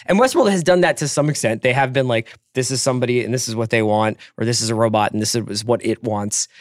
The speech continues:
But the way that they've kind of said,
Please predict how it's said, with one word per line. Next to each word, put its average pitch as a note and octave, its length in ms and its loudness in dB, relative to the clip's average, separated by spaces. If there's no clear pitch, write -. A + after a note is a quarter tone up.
But C#3+ 540 0
the D#3 120 0
way D#3 300 2
that G3 180 -2
they've E3 240 2
kind D3 260 0
of C3 100 -4
said, B2+ 380 0